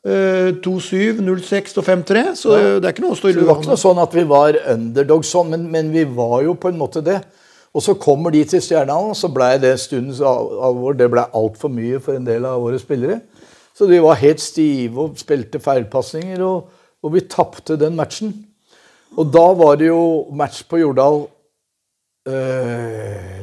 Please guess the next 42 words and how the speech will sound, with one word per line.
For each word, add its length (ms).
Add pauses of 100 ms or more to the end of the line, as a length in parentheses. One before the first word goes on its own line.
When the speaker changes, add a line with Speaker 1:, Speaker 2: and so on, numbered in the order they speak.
(120)
Speaker 2:
dagen 380
etter, 300
eller 180
det 120
var 120
kanskje 260
et 60
par 160
dager 280
etter. 340 (600)
Speaker 1:
Ja, 200 (160)
men 80
Speaker 2:
Ja. 20
Speaker 1:
hvis 160
vi 80
stopper 380
der, 60
Speaker 2:
Ja, 80
Speaker 1:
etter 100
Speaker 2:
vi 60
Speaker 1:
det 80
fø-, 120
Speaker 2:
stopper. 80
Speaker 1:
etter, 200
etter 120
den 60
første 260
Speaker 2:
Ja. 40
Speaker 1:
kampen, 460
Speaker 2:
Ja. 140 (320)
Speaker 1:
så 140
tenker 160
jeg 100
du 60
tar 140
på 120
hjemmebane. 560
Speaker 2:
Ja. 80
Speaker 1:
Skuffelsen 600
er 160
veldig 400
prekær. 460